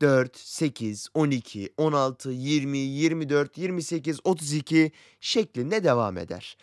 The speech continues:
Benzer şekilde altının katlarına baktığımızda altı, on iki, on sekiz, yirmi dört, otuz, otuz altı şeklinde sıralanır. ekok'u bulmak için verilen sayıların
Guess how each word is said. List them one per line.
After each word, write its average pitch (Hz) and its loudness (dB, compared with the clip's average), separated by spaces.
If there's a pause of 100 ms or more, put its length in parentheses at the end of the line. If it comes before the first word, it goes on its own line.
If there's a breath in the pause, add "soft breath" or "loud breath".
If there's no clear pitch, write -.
(240 soft breath)
Benzer 185 4
şekilde 185 -2
altının 160 2
katlarına 117 -2
baktığımızda 104 -2 (380 loud breath)
altı, 143 4 (180)
on 160 2
iki, 120 -4
on 165 2
sekiz, 120 -10
yirmi 147 -2
dört, 123 0
otuz, 143 -4 (100)
otuz 156 -6
altı 127 0 (260 soft breath)
şeklinde 160 0
sıralanır. 104 -4 (360 loud breath)
ekok'u 233 2
bulmak 175 0
için 190 -4
verilen 185 2
sayıların 185 -2